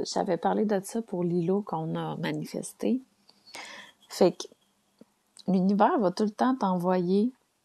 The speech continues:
parce que l'univers est abondant. Tu sais,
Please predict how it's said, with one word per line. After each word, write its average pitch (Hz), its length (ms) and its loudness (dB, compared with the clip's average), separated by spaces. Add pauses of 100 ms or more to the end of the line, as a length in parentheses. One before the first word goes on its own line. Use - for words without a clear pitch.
(2250)
parce 196 180 0
que - 80 0
l'univers 185 400 2
est 247 140 0
abondant. - 520 0
Tu - 800 -20
sais, - 400 -2